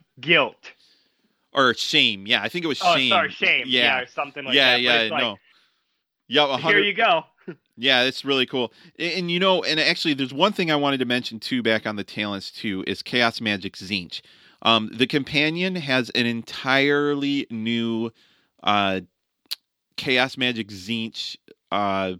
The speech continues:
Speaker 2: what's the word I'm looking for? Uh, lore. And so with
Speaker 1: Oh,
Speaker 2: a
Speaker 1: yep.
Speaker 2: t-, with a ton of spells in there. And it's not just those spells. By having any chaos magic,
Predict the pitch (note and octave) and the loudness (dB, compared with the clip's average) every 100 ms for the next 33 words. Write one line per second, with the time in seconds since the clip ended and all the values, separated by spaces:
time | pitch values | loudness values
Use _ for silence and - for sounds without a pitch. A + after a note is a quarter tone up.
0 | _ _ _ _ _ _ _ - G#2+ A2 | _ _ _ _ _ _ _ -14 -10 -8
1 | G2+ G2+ G2 G2+ G2+ F2 F2+ - G2+ G2 | -4 -4 -4 -6 -8 -8 -8 -2 0 0
2 | G2 B2 G#2 E2+ _ _ _ - - - | 4 4 4 0 _ _ _ -20 -20 0
3 | A#2+ A#2 - A#2 A2 - A2+ F#3 A3+ - | 0 2 0 0 0 -2 0 4 4 2
4 | E3+ F3 - _ A2 C3 C#3+ C3 B2 - | 0 0 0 _ -6 -4 0 0 -2 -12
5 | - F#3+ F#3 B2 G2+ F#2 _ _ _ - | -12 -2 0 0 -2 -12 _ _ _ -8
6 | B2+ - C#3+ C#3+ B2 G#2 F2 - D#3 D#3+ | -6 -4 2 2 2 -4 -6 -2 -2 -2
7 | D#3+ D#3+ G3+ B2 D#3 E3+ B2+ C3 B2+ - | -2 0 0 -2 -4 -4 -4 -2 -2 -4
8 | - F3+ G#2+ G2 - _ _ - B2+ D#3+ | -2 0 0 -4 -14 _ _ -2 0 0
9 | D3 B2+ - E3 G#3+ A3 E3 - C#3 A2 | -2 -6 -2 0 2 0 -4 -6 -2 0
10 | G2+ - G#2+ G2+ G#2 | -2 -4 -8 -6 -8